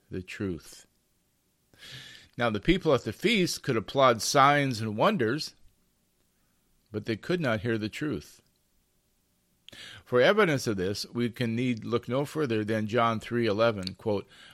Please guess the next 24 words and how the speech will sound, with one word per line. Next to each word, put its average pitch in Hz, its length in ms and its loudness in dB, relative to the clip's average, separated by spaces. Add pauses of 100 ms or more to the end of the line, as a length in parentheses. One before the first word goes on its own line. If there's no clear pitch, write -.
(140)
Most 131 280 0
assuredly 135 640 2
I 123 180 6
say 147 320 0
to 123 140 -6
you, 98 300 -2 (300)
"We 139 200 0
speak - 540 -4
what 131 180 2
we 123 160 -2
know 110 500 0 (200)
and 117 200 -2
testify 143 600 2
what 107 180 0
we 107 140 0
have 101 160 0
seen, 117 520 -4 (320)
and 110 140 -4
you 135 260 0
do 131 320 -2
not 131 320 0
receive 117 580 -4
our 104 160 0
witness." 113 760 -8